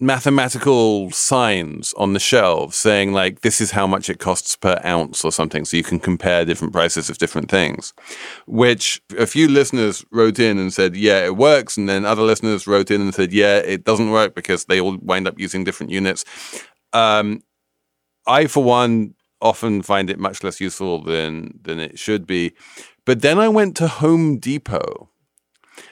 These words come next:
and they had a bunch of batteries for sale from multiple, um, manufacturers. They had, like, the Duracell and the, you know, uh, no, I don't know, lots and lots of different types of batteries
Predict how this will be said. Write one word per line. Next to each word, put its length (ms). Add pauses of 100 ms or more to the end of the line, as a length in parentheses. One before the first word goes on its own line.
(160)
and 320
they 260
had 380
a 120
bunch 340
of 140
batteries 580
for 80
sale 300
from 280
multiple, 760 (460)
um, 580 (800)
manufacturers. 720
They 140
had, 160
like, 160
the 40
Duracell 640
and 160
the, 320 (160)
you 160
know, 420 (140)
uh, 120 (280)
no, 420
I 80
don't 60
know, 380
lots 160
and 80
lots 200
of 60
different 300
types 320
of 120
batteries 540